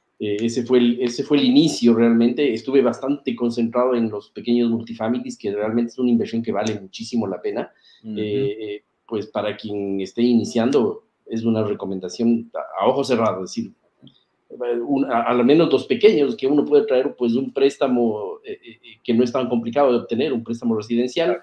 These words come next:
Speaker 1: pues, uno puede crecer muy bien con eso, ¿no?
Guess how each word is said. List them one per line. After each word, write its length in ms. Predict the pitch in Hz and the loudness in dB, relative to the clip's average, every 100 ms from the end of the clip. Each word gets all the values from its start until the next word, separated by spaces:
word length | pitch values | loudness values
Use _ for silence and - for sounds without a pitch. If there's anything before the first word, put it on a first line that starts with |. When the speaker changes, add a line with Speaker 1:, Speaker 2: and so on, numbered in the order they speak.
| _ _ _ _ _ _ | _ _ _ _ _ _
Speaker 1:
pues, 140 | - 110 | -8 -4
uno 200 | 131 123 | -2 0
puede 220 | 131 120 | 2 2
crecer 480 | 120 113 127 123 117 _ - | 0 0 0 -2 -4 _ -2
muy 180 | 123 | 0
bien 180 | 117 120 | 2 2
con 160 | 117 110 | 0 -4
eso, 180 | 113 - | -6 -8
¿no? 180 | 107 | -18